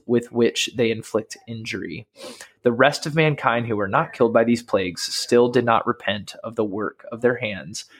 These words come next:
They did not stop worshiping demons and idols of gold, silver, bronze, stone, and wood, idols that cannot hear or see or walk. Nor did they repent of their murders, their magic arts, their sexual immoralities,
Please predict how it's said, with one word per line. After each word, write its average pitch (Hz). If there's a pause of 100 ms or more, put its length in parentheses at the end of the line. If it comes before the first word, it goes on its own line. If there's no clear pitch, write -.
They 120
did 117
not 139
stop 123
worshiping 120
demons 104 (200)
and 113
idols 117
of 110
gold, 117
silver, 110
bronze, 104
stone, 117
and 110
wood, - (380)
idols 117
that -
cannot 113
hear 113 (360)
or 101
see 113
or 104
walk. - (380)
Nor 120
did 127
they 120
repent 120
of 117
their 107
murders, 117 (420)
their 113
magic 131
arts, - (120)
their -
sexual 127
immoralities, 107